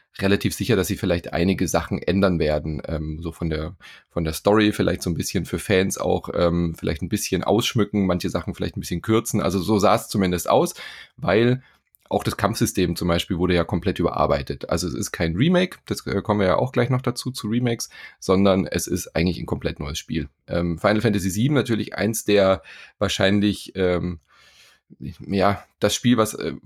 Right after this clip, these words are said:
von Fans, äh, und, und Leuten, die irgendwie was mit Final Fantasy zu tun haben, in unserer Generation ist es, glaub ich, ich zähle uns mal zusammen, auch wenn ein paar Jahre zwischen uns liegen,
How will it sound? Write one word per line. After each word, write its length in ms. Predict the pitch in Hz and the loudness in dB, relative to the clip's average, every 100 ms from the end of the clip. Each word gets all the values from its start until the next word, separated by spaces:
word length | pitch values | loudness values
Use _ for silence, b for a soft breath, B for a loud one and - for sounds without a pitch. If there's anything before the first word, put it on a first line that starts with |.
| - | -20
von 340 | - - 104 101 | -18 0 2 2
Fans, 560 | - 110 101 117 104 - | 0 0 2 0 -2 -4
äh, 200 | 98 98 | 0 0
und, 280 | - 98 98 | 0 -2 -2
und 300 | 92 87 - | -2 -4 0
Leuten, 340 | 95 101 104 | 0 0 -2
die 140 | 101 98 | -2 0
irgendwie 260 | 107 107 | 2 2
was 140 | 98 - | 0 -2
mit 100 | 98 | -2
Final 220 | 101 95 | 0 2
Fantasy 340 | 104 104 101 | 2 2 0
zu 100 | - | -4
tun 220 | 98 113 | -4 -2
haben, 240 | 104 101 98 B B B | 2 2 0 B B B
in 140 | - 110 | -4 2
unserer 300 | 135 131 117 | 2 2 2
Generation 640 | 110 104 104 - 107 110 | 2 2 0 0 0 0
ist 180 | 104 - | -2 -6
es, 140 | 98 | -6
glaub 260 | 95 95 95 | 0 0 0
ich, 240 | 92 - | -4 -8
ich 100 | - | -12
zähle 200 | - 104 | -2 2
uns 120 | 120 | 4
mal 160 | - 98 | 2 0
zusammen, 340 | - 98 120 | 2 2 2
auch 120 | 95 98 | 0 -2
wenn 120 | 98 | -4
ein 20 | |
paar 120 | 98 | -2
Jahre 280 | 92 101 98 | 0 0 -4
zwischen 260 | - 120 120 | -4 -2 0
uns 240 | 104 101 | 0 -2
liegen, 320 | 104 107 104 | 0 0 0